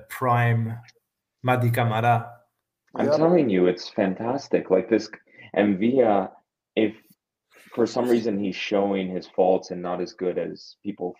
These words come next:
Speaker 2: think, I really think because he's doing work that he's not supposed to be doing. He's seen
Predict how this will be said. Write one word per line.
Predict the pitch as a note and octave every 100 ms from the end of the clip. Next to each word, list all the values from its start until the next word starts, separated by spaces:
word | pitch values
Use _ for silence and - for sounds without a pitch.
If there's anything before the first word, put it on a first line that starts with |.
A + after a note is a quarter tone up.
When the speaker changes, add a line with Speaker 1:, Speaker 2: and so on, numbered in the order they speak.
| B2
Speaker 2:
think, | A#2+ A#2+ _ _ _ _ -
I |
really | G#2+ A2+ A#2 A2
think | A#2+ G#2+
because | G2+ F#2+ G2+
he's | G2 F#2+
doing | - G#2 G2 F#2
work | E2+ G2+ G2 -
that | F#2+ F#2
he's | F#2
not | G2+ F2+
supposed | - F2 G2+ F#2+ -
to |
be | F#2
doing. | F2 G2 F#2+
He's | F2+ E2+
seen | - F#2+ F#2+ F2